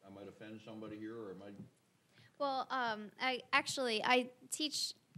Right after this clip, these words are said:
Speaker 2: climate change to non-majors, to elementary eds, actually,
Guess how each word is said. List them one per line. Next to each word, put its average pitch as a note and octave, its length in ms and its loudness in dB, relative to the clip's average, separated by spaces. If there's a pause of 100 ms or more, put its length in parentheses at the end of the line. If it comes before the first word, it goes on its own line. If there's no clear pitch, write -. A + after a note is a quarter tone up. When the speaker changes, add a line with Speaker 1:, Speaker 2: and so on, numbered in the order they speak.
Speaker 2:
climate C#4+ 380 4
change A#3 360 -4
to A3+ 260 -2
non-majors, A3 640 0
to - 160 0
elementary A#3+ 480 2
eds, G#3+ 380 0
actually, G3+ 640 -4